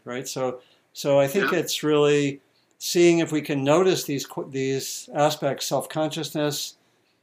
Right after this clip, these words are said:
Speaker 1: self-judgment. Some of them we have to study. You can't just sometimes easily let go of them, but to know, you know, initially to notice what,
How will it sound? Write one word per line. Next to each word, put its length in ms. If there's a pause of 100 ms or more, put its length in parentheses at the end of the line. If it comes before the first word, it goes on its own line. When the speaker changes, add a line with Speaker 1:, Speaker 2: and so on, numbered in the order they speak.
(120)
Speaker 1:
self-judgment. 840
Some 180
of 60
them 100
we 100
have 140
to 100
study. 340
You 100
can't 240
just 280 (200)
sometimes 540
easily 680 (500)
let 260
go 240
of 120
them, 200
but 300
to 120
know, 340
you 120
know, 120
initially 580
to 160
notice 540
what, 300